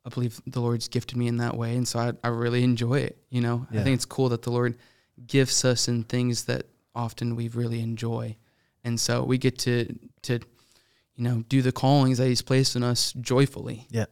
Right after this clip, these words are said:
Speaker 1: You know, so yeah, it's, it's super fun. I love teaching. I love,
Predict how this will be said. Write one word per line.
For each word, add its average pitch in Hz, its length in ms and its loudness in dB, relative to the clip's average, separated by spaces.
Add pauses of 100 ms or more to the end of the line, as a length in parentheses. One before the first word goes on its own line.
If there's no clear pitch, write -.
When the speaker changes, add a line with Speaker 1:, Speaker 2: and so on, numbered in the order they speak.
(320)
Speaker 1:
You 127 100 -6
know, 127 300 -2
so 127 280 -2 (360)
yeah, 143 240 2
it's, 143 280 2
it's 147 180 6
super 147 320 4
fun. 131 280 4
I 127 40 4
love 147 320 4
teaching. 135 520 0
I 131 80 0
love, 143 360 4